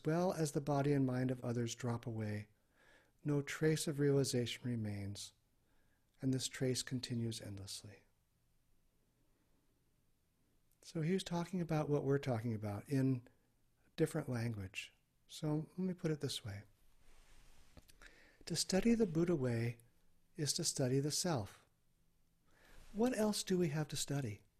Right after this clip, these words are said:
We don't really know anything else. We don't have direct access to anything but ourself. So we turn that light of study right inside ourself. So to study the Buddha way is to study ourself. And to study ourself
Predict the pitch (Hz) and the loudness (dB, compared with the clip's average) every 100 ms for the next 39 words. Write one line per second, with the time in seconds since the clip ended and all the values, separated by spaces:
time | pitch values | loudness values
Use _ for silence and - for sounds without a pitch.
0 | _ _ 196 233 254 247 170 208 190 156 | _ _ 2 6 8 8 8 8 8 6
1 | 202 156 120 123 107 110 101 92 - - | 6 4 2 -2 -2 -4 -4 -6 -6 -8
2 | - - - 202 254 247 202 185 160 151 | -10 -20 2 6 8 6 6 2 6 6
3 | 151 156 147 139 - 120 - - 156 185 | 6 4 2 2 2 -2 -2 0 2 2
4 | 151 143 117 123 117 - - 131 123 - | 2 0 0 0 -2 -6 -6 -2 0 0
5 | - 98 - - - - - _ _ - | 0 -2 -6 -14 -18 -20 -20 _ _ 2
6 | 170 151 160 170 - 165 180 185 190 185 | 6 8 8 4 0 2 4 6 8 6
7 | 170 147 143 143 139 135 - 117 117 123 | 4 6 6 6 4 -2 0 2 2 0
8 | 135 151 170 165 123 120 113 - 95 92 | 2 4 4 2 0 -2 0 -2 -4 -14
9 | - - - _ - 165 156 - - 190 | -20 -20 -20 _ -6 -4 0 -2 0 0
10 | 208 254 190 202 196 170 165 - 160 - | 2 2 4 4 4 2 2 0 -2 0
11 | 165 175 170 - 214 170 - - _ - | 0 0 0 0 -2 -4 -8 -20 _ -20
12 | - - - - - - - _ _ 165 | -20 -20 -20 -20 -20 -20 -20 _ _ 0
13 | 170 165 - - 196 240 240 190 196 - | 2 2 0 2 4 4 2 0 2 2
14 | 156 127 131 | 4 4 2